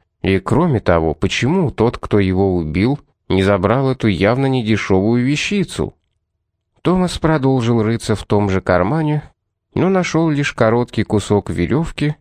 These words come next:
и пару шнурков, абсолютно новых. В других карманах обнаружился ключ, кусок материи, использовавшийся в качестве носового платка,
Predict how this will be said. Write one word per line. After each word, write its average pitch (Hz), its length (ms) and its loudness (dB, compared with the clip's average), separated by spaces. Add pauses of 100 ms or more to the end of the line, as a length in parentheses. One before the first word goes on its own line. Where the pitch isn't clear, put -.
(100)
и 101 120 0
пару 170 300 0
шнурков, 147 800 -2
абсолютно 101 640 0
новых. 90 560 -2 (320)
В 92 120 0
других 147 380 0
карманах 139 560 0
обнаружился 113 760 2
ключ, 117 540 -2 (280)
кусок 165 400 0
материи, 131 720 0
использовавшийся 120 960 0
в - 80 -8
качестве 117 460 0
носового 107 560 2
платка, 101 600 0